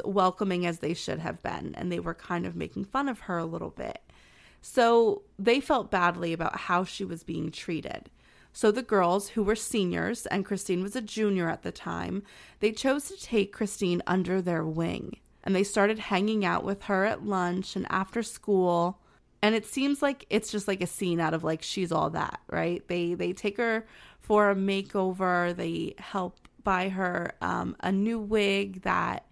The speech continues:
they feel like the color complements her. Like, it was kinda like a reddish brown.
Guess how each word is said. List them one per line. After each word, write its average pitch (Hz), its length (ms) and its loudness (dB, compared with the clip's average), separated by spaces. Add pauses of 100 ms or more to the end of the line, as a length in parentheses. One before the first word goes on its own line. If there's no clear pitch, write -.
(580)
they 196 160 4
feel 180 560 0 (680)
like 185 160 -4
the - 80 -8
color 196 460 0
complements 185 720 -2
her. 185 200 2
Like, 170 120 0
it - 60 -8
was - 100 -8
kinda 185 180 -4
like 180 160 -6
a 170 60 -2
reddish 165 460 -4
brown. 180 280 -2